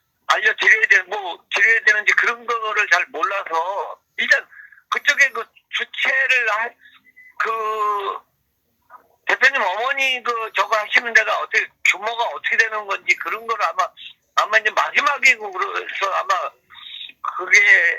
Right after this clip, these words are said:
그거는 좀 어떻게 좀 이렇게 동참을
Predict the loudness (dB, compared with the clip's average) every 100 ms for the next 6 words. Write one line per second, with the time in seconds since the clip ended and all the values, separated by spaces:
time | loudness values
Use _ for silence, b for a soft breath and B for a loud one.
0 | -8 _ -20 -20 _ _ _ -6 -4 -2
1 | -2 0 -2 -2 -4 0 4 4 4 0
2 | -4 -4 2 2 2 2 0 -2 -12 -4
3 | -4 -2 -2 -2